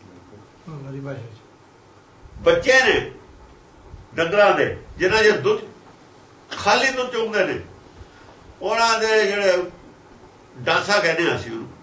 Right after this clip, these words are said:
Speaker 2: ਗੋਬਰ ਨੂੰ, ਜ਼ਿਆਦਾ ਬਦਬੂ ਆਉਂਦੀ ਹੈ, ਸਭ ਤੋਂ ਜ਼ਿਆਦਾ ਬਦਬੂ ਆਉਂਦੀ ਹੈ। ਇਹਦਾ ਮਤਲਬ ਅੰਮ੍ਰਿਤ ਜ਼ਿਆਦਾ ਬਦਬੂ ਛੱਡਦਾ ਹੈ ਨਾ। ਅੰਮ੍ਰਿਤ ਦੀ ਜ਼ਿਆਦਾ ਬਦਬੂਦਾਰ ਚੀਜ਼ ਬਚੀ।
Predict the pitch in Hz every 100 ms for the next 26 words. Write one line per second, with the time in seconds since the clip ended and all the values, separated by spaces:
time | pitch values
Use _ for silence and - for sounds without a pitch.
0 | - 120 139 131 123 101 - - - -
1 | - - - 180 226 220 220 190 180 165
2 | 127 92 85 85 - - 214 220 208 175
3 | 165 160 143 147 151 131 120 95 92 -
4 | - - - - - - - - - -
5 | - - - - - - - - - -
6 | - - - - - - - - 214 233
7 | 233 254 247 220 269 269 247 214 226 247
8 | 247 214 240 170 139 - 90 98 127 -
9 | - - - - - - - - - -
10 | - - - - - - - - - -
11 | 175 196 240 247 240 185 196 226 233 233
12 | 240 220 - 208 202 - 202 175 165 147